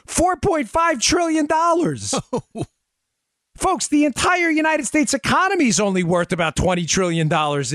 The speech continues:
Speaker 1: every year in G D P and productivity. The Federal Reserve, the United States' central bank, has four point five trillion dollars in assets sitting on the books.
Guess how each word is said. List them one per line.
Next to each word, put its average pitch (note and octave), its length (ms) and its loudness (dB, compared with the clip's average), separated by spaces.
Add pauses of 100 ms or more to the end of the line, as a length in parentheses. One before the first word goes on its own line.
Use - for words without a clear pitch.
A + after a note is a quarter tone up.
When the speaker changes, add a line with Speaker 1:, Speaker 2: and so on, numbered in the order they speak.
(100)
Speaker 1:
every D3+ 280 0
year D3+ 220 2
in C#3+ 80 0
G D#3 160 0
D D3+ 140 2
P D3 220 0
and B2 100 -4
productivity. C#3+ 680 -2 (1500)
The C4 120 0
Federal F4 560 0
Reserve, A#3 600 0
the D3 80 0
United G3 480 2
States' A3 500 -2
central F#3+ 420 0
bank, D3+ 380 -4 (220)
has G3 240 0
four D4+ 400 0
point B3 340 0
five A#3 340 -2
trillion C#4+ 580 2
dollars F#3+ 500 -2
in A#3+ 80 0
assets C4+ 500 0
sitting G3 300 2
on B3+ 140 2
the C#4 60 2
books. D#4 600 -2